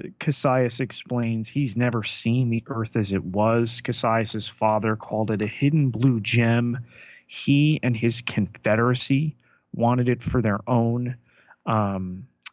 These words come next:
and, uh, we're told the remaining Inhumans are barely trained,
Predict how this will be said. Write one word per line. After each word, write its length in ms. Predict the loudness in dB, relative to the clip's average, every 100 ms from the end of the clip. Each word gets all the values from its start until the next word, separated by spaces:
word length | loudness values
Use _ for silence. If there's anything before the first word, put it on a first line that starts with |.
| -4
and, 460 | -2 0 0 -4 0
uh, 320 | 2 2 0
we're 140 | -2 -6
told 460 | 0 2 2 2
the 100 | 0
remaining 720 | 0 0 0 0 2 2 0
Inhumans 760 | -2 -2 -2 0 2 2 0 0
are 120 | 0
barely 680 | 0 -2 0 2 2 0 -2
trained, 720 | -4 -10 -8 -6 -6 -8 -10